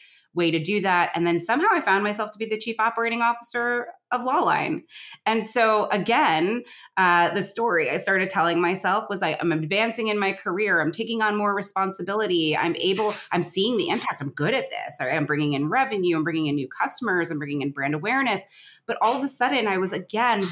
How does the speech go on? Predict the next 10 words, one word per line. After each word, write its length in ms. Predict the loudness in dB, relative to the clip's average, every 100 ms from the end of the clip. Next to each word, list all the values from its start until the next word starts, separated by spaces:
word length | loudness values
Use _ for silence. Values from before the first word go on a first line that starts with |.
| -2
very 320 | 0 2 0
far 360 | 0 2 2 2
removed 680 | 0 0 0 0 0 -6 _
from 300 | -6 -2 0
where 580 | 0 2 2 4 2 -2 _ _ _ _ _ _ 0
I 640 | 2 4 4 2 2 0 -4 _ _ _ _ -4
originally 520 | 0 2 2 0 2
wanted 320 | 2 0 -2
to 80 | -4
be. 440 | -2 0 -2 -6